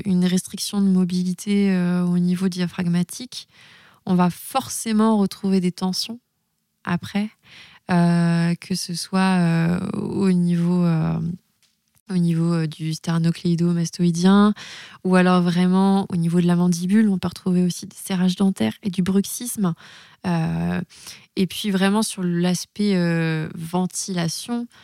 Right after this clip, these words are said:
euh, et ben du coup, euh, ce manque d'amplitude, il va créer un inconfort chez les personnes.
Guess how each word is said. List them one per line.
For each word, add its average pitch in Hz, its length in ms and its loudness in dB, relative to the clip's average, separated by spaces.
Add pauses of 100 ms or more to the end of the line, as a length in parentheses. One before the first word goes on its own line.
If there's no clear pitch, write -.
(440)
euh, 165 340 2 (1040)
et 180 120 0
ben 160 100 0
du 165 160 -4
coup, 214 320 -2
euh, 180 100 2
ce - 200 -6
manque 190 340 2
d'amplitude, 190 840 0 (200)
il 175 100 -4
va 156 160 -2
créer 175 280 -4
un 151 160 -2
inconfort - 600 -8 (380)
chez - 200 -8
les 180 100 -2
personnes. 170 560 -6